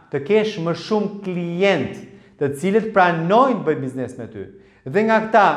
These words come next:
nga të gjitha klient që ti ke përpara, shto vetëm dhjetë përqind. Dhe nëse këtë e bëni deri në fund fare, do shikoni se sa rritet biznesi juaj.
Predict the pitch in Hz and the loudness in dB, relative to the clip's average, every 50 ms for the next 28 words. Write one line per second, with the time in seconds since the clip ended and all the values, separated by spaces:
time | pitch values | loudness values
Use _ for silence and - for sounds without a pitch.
0 | 160 165 151 147 139 131 117 117 160 214 208 226 214 214 - 208 208 208 190 - | -2 -4 -4 -4 -4 -4 -6 -8 -8 -4 -2 0 0 0 -2 -4 -4 -4 -4 -6
1 | 185 185 202 190 196 190 180 160 160 156 156 - 202 185 170 170 180 196 - - | -8 -10 -8 -4 -4 -2 -2 -2 -2 -2 2 4 4 6 6 4 4 2 0 -4
2 | - - - - - - - - 262 285 277 269 262 247 233 220 190 156 143 160 | -10 -18 -20 -20 -20 -8 0 4 6 6 6 6 4 2 0 -2 -2 -4 -4 0
3 | 220 294 311 302 311 - 277 269 262 - 294 294 262 208 - - - - - - | 2 4 2 2 2 0 -2 -2 -2 -2 -2 0 0 0 -2 -6 -10 -16 -20 -20
4 | - _ _ _ _ _ _ _ _ _ _ _ _ _ _ _ _ _ _ _ | -20 _ _ _ _ _ _ _ _ _ _ _ _ _ _ _ _ _ _ _
5 | _ _ - 120 147 151 151 160 196 233 226 226 233 220 226 - 220 214 208 - | _ _ -6 -2 0 0 2 2 2 2 2 2 0 -2 2 4 4 4 4 4
6 | 160 214 220 208 190 170 190 190 185 175 180 196 196 190 190 - 190 190 185 170 | 4 2 2 2 2 2 2 2 0 0 -2 -4 -4 -2 2 4 6 6 6 4
7 | 156 160 - - 156 131 170 180 202 208 202 185 - 160 143 - 180 165 160 156 | 2 -2 -4 -6 -6 -4 -2 0 0 0 -2 -4 -6 -8 -8 -4 -2 -2 -2 -2
8 | 147 139 143 135 131 127 120 127 131 123 123 - 123 117 110 104 101 98 | -6 -10 -10 -10 -10 -10 -8 -8 -8 -8 -8 -10 -10 -8 -6 -6 -6 -8